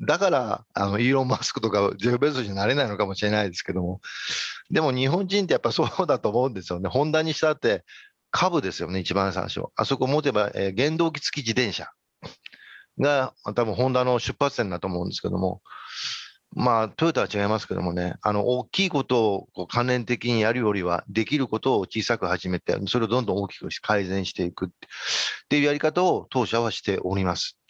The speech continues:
で、それによってここまで来ましたから、よりもっと、あの、大きくなりたいと思っておりますけど、この形だと、あの、その、それほど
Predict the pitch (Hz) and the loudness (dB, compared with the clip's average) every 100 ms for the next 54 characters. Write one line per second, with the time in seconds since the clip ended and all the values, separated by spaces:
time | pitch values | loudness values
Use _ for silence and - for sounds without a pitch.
0 | - _ - 127 127 143 147 147 147 147 | -20 _ 0 2 2 2 2 2 0 0
1 | 139 139 113 - 123 131 110 104 104 95 | 0 0 0 0 0 0 0 2 2 0
2 | - - - - 131 143 139 165 - 117 | -6 -14 -6 0 2 2 2 0 0 0
3 | 90 - - 98 104 113 - 90 90 90 | 0 -4 -4 0 2 0 -2 0 0 0
4 | 98 90 - - - 90 82 98 95 95 | 0 0 -6 -16 -6 -6 -4 -4 0 -2
5 | - 101 110 - - - - _ _ _ | 0 0 0 -4 -20 -20 -20 _ _ _
6 | _ - 185 208 208 208 220 202 202 151 | _ 0 2 2 0 0 0 0 4 4
7 | 107 - 117 110 - 139 139 - 139 135 | 4 2 2 2 2 0 0 2 2 2
8 | 143 156 | 2 0